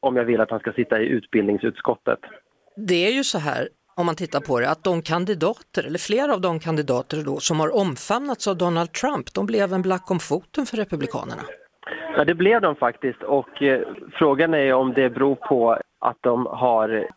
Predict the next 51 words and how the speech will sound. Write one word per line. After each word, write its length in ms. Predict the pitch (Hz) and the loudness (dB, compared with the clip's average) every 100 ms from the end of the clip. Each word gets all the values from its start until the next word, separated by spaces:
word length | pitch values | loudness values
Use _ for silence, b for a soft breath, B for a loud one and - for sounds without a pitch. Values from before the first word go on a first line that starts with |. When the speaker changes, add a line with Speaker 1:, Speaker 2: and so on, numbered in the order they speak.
| - - | -10 0
Speaker 1:
koppling 340 | 135 - 117 | 0 0 -6
till 140 | - | -6
Trump 380 | - 180 196 175 | 0 2 2 0
eller 120 | 143 | -2
om 60 | 131 | 0
de 100 | 117 | 0
helt 260 | 120 104 107 | 0 0 -2
enkelt 260 | 101 110 117 | -4 -6 2
var 300 | 110 107 101 | 2 2 -2
för 80 | 120 | 0
dåliga. 580 | 143 180 110 107 107 - | 4 4 2 2 0 0
Och 240 | 139 - - - - | -2 -2 -8 -4 0
sen 200 | 143 156 _ - _ - | 0 0 _ -20 _ -2
är 80 | 139 | 2
det 100 | 139 | 0
också 180 | - | 0
intressant 460 | 117 123 - 113 - | -2 -2 -2 -2 0
att, 160 | 117 120 | -2 -2
att 120 | - | -8
fundera 420 | 131 117 110 107 | -4 2 4 2
på 260 | - 110 110 | 0 -2 0
om 140 | 110 | 0
det 60 | 110 | -2
här 140 | 104 - | -4 0
säger 160 | 110 | 0
någonting 300 | 107 - 110 | 0 0 0
om 80 | 107 | 2
Donald 280 | 107 107 104 | 2 0 0
Trumps 300 | 110 104 - _ | -4 -4 -8 _
status, 520 | 196 208 - - - - | 0 0 -2 -10 -12 -8
om 140 | 113 | -2
den 160 | 120 117 | 0 0
håller 220 | 117 117 | 0 0
på 220 | - 110 | 0 2
att 180 | 107 - - b b | 0 -4 -20 b b
minska. 680 | 135 123 107 - - 110 - | 0 0 -2 -2 2 2 0
Men 160 | 127 135 | -2 0
det 80 | 160 | 0
tror 300 | 160 170 151 | 2 4 4
inte 180 | 117 | 4
jag, 160 | 120 107 | 2 2
för 80 | 120 | 0
att 80 | - | 0
det 140 | - | 2
är 60 | 147 | 2
en 100 | 151 | 2
sak 280 | 123 117 | -2 0
att 140 | 110 - | -4 -2
ge 160 | 117 | 0
en 180 | 107 110 | 0 -2
kandidat 520 | - 110 110 117 110 | -2 -2 0 2 2